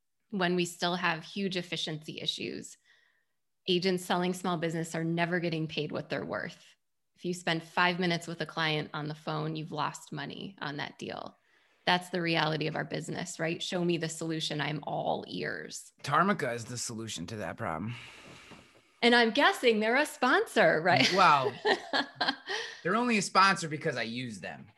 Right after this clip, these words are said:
Speaker 1: No, I get
Speaker 2: But
Speaker 1: it.
Speaker 2: they are the solution, 'cause there's, there are other people doing what they're doing. And I, here's, here's what, here's, here's my, I'm gonna, I'm gonna, uh, give you, uh, two, two, two, two more thoughts. Um, one, I think,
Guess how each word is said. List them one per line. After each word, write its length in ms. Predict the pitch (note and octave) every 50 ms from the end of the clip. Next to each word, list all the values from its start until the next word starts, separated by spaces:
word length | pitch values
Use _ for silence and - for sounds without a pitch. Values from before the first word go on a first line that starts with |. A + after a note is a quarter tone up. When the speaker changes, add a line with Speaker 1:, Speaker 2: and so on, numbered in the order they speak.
| _ _
Speaker 1:
No, 220 | - - - - -
I 140 | - - -
get 160 | - - -
Speaker 2:
But 80 | - -
Speaker 1:
it. 40 |
Speaker 2:
they 140 | D#3 D3+ D3+
are 200 | D3+ D#3 E3+ E3+
the 100 | C3+ C#3
solution, 520 | B2+ - - C3+ C#3 C3+ A#2+ - - - -
'cause 180 | - - F3+ E3+
there's, 320 | G#3 G3+ F3+ C#3+ A#2+ -
there 180 | - F3 F#3+ F#3+
are 160 | F3+ E3+ E3+
other 160 | E3+ D#3+ D3+
people 240 | B2+ D#3+ D#3 C3 C#3
doing 240 | C3 C#3 C#3 C3+ B2+
what 120 | A#2+ G#2
they're 100 | A#2+ A#2+
doing. 240 | A#2 C3+ A#2 G#2 - - - - - -
And 300 | E3+ E3+ D#3+ D#3 - - _ _ _ -
I, 520 | D3+ D#3+ D#3+ E3 E3 D#3+ D#3+ D#3 C#3 - _ _ _ _ _ _ _ -
here's, 240 | F3+ G3+ B3 C4 F#3+ G#3
here's 300 | F#3+ E3+ A#3+ B3+ G3+ G3
what, 160 | G3 F#3+ D#3+
here's, 240 | F3+ A3+ A3+ F3+ E3 -
here's 200 | F3 G#3 A3+ G3+
my, 360 | G3+ G#3 F#3 E3+ E3 D#3 - -
I'm 100 | D3 E3+
gonna, 420 | E3+ E3+ D#3+ D3 C#3 C3+ B2 A2 - _ -
I'm 140 | C3+ C#3
gonna, 400 | C#3 C#3 C3+ B2+ B2+ A#2+ A2+ A2 - _
uh, 220 | - B2 A#2+ A2+ A2+
give 240 | A2 A#2 C#3 B2 A#2+
you, 380 | A#2+ A#2+ A#2+ A#2 A2+ G#2+ - _ _ _ _ _ _ _ _ _ _ -
uh, 200 | B2+ A#2+ A2+ G2+ - -
two, 280 | - - - G3+ G3+ F#3 - -
two, 200 | - - F3 F3 - -
two, 220 | - F3 F#3 F3+ F3+ - -
two 160 | - F3 F3+
more 200 | E3+ D#3+ C#3+ C3
thoughts. 500 | - - B2+ A2 G#2+ G2 - - - - - B2
Um, 300 | B2 A#2 A#2 G#2+ G2+ -
one, 500 | D#3+ D3+ F3 F#3+ E3+ D3+ C3+ B2+ B2+ - _ _ _ _ _ _ -
I 140 | C#3+ D#3 F3
think, 380 | E3+ G3 G3+ F#3 E3+ D#3+ -